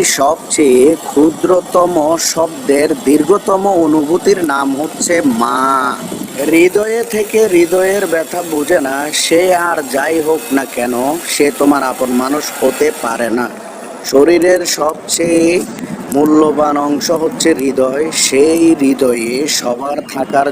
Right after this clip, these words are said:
যোগ্যতা থাকে না, এটাই হচ্ছে বাস্তবতা।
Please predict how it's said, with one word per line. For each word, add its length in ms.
যোগ্যতা 500
থাকে 320
না, 80
এটাই 300
হচ্ছে 360
বাস্তবতা। 680